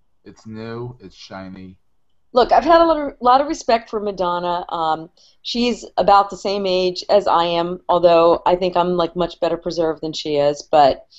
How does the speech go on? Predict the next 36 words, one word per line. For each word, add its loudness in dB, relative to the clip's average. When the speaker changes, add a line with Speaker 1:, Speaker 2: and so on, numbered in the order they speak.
Speaker 1:
Yeah. -16
Speaker 2:
you 4
know, 6
Speaker 1:
Yeah. -6
Speaker 2:
her, 4
her 0
birth 2
year 2
keeps -12
changing -4
every 0
year, 2
Speaker 1:
Yeah. -12
Speaker 2:
but -4
that's -6
a 0
whole 4
nother 2
story. 0
Mine 6
stays 0
the -4
same. -4
She -12
just -12
keeps -14
getting -2
younger. -2
But, 4
um, 4
Madonna 2
does, 4
refuses -4
to -6
grow 4
up, -2